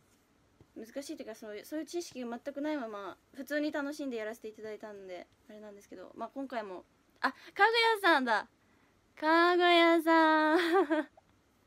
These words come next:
ちょっとユニコーンさんって呼んでいいですか、ここでも。ここでは。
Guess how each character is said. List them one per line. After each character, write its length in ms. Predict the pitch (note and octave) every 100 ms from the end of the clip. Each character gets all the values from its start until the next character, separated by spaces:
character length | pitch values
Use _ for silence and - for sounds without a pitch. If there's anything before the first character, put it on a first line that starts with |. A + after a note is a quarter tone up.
| _ _ _ G#4 F4+ C#4+ - - D4 B3+ - - - _
ち 100 | -
ょ 20 | A3
っ 40 |
と 80 | G#3
ユ 160 | G3+
ニ 160 | B3+ E4
コ 100 | G4
ー 120 | G4+
ン 40 | E4+
さ 140 | A#3
ん 40 |
っ 20 | G#3+
て 100 | G#3
呼 60 |
ん 60 | G#3+
で 100 | A3+
い 20 |
い 40 |
で 80 | F#3+
す 80 | F3
か、 80 | D#3+
こ 60 | _
こ 60 | D3
で 160 | D#3
も。 100 | - - _
こ 80 | _ -
こ 60 |
で 100 | F#3
は。 160 | E3+